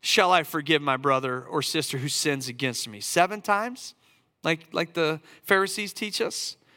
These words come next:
And then in verse twenty-two, Jesus answered, "I tell you not seven times, but seventy-seven times."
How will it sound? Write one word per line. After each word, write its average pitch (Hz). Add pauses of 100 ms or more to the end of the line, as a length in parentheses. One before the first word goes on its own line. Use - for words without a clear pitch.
(540)
And 151
then 160
in 151
verse 151
twenty-two, 170
Jesus 147
answered, 131
"I 147
tell 160
you 139
not 123
seven 180
times, 117 (400)
but 135
seventy-seven 131
times." -